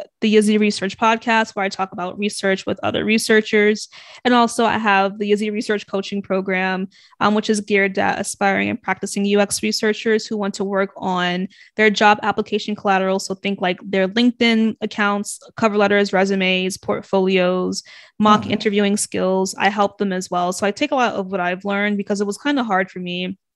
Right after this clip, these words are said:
Speaker 1: to actually break into U X research and figure out how I needed to present myself, because you need to do it in a very particular way,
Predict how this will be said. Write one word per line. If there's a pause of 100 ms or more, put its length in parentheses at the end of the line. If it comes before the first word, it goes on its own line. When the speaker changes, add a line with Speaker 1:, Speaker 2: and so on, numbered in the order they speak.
(640)
Speaker 1:
to
actually
break
into
U
X
research
and
figure
out
how
I
needed
to
present
myself,
because
you
need
to
do
it
in
a
very
particular
way,